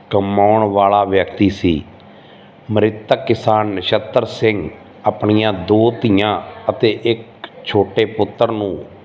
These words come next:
ਪਿੱਛੇ ਛੱਡ ਗਿਆ। ਕਿਸਾਨਾਂ ਵੱਲੋਂ ਆਮ ਤੌਰ 'ਤੇ ਇਹ ਕਿਹਾ ਜਾਂਦਾ ਹੈ ਕਿ ਖੇਤੀ ਕਰਨਾ ਕੋਈ ਆਸਾਨ ਕੰਮ ਨਹੀਂ ਹੈ ਅਤੇ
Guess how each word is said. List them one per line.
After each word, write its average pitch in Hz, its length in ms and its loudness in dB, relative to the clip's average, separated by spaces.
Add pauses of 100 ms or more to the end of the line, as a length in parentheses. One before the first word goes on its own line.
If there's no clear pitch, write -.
(120)
ਪਿੱਛੇ 113 300 0
ਛੱਡ 95 380 -2
ਗਿਆ। 87 340 0 (1160)
ਕਿਸਾਨਾਂ 123 520 0
ਵੱਲੋਂ 127 280 0
ਆਮ 123 440 0
ਤੌਰ 113 240 4
'ਤੇ 98 340 0 (600)
ਇਹ 139 160 4
ਕਿਹਾ 123 260 2
ਜਾਂਦਾ 107 400 0
ਹੈ 107 180 -4
ਕਿ 107 460 0 (960)
ਖੇਤੀ 123 440 2
ਕਰਨਾ 113 380 -2
ਕੋਈ 120 380 0
ਆਸਾਨ 113 480 0
ਕੰਮ 110 280 0
ਨਹੀਂ 104 300 -2
ਹੈ 95 440 -2
ਅਤੇ 110 420 0